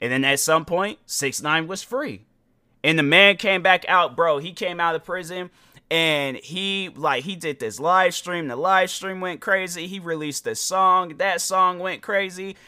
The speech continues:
And then it was at that point, it was like, bro, like, he, no, he, he is living, yeah, he's gonna be forever known as a snitch. But he, bruh, I mean, this, this man done made it, all right? So,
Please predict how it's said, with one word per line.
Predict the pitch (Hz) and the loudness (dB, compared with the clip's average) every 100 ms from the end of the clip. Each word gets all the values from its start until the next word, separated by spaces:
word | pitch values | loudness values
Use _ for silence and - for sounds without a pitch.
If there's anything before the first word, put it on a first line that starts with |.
| - | -8
And | 160 | 2
then | 180 180 | 2 4
it | |
was | 175 165 | 0 0
at | 160 - | -2 4
that | 208 202 | 4 4
point, | 202 196 185 185 | 0 -4 -4 -4
it | 190 | -6
was | 185 165 170 | -4 -6 -2
like, | 156 131 101 | 0 -2 -4
bro, | 165 190 131 | 0 0 0
like, | 143 127 - _ _ | -2 -4 -8 _ _
he, | 139 180 190 160 | -10 -8 -10 -12
no, | 165 220 185 110 | -6 -2 0 -2
he, | 135 202 185 | -8 -10 -10
he | 175 220 | -10 -8
is | 196 175 | -8 -6
living, | 196 180 185 190 | -8 -6 -6 2
yeah, | 190 | 2
he's | 185 196 | 0 -2
gonna | 196 165 | -2 -2
be | 180 | -8
forever | 175 180 165 165 | -2 2 2 2
known | 165 156 151 | 0 0 0
as | 131 104 | -6 -6
a | |
snitch. | - 135 226 277 - - _ _ _ - | -10 -8 -6 -6 -10 -20 _ _ _ -20
But | 131 196 214 190 | -2 2 4 2
he, | - 123 156 220 208 | -4 -6 -4 -4 -6
bruh, | 135 135 254 208 127 127 | -4 2 4 4 2 0
I | |
mean, | 247 214 185 | -2 -6 -8
this, | 302 | -8
this | 185 208 233 | -6 -6 -4
man | 180 190 202 | -2 -2 -2
done | 233 247 | -6 -2
made | 269 349 165 | 0 0 -2
it, | 120 | -6
all | 107 156 | -2 2
right? | 202 269 - | 4 2 0
So, | - 214 202 | 2 6 6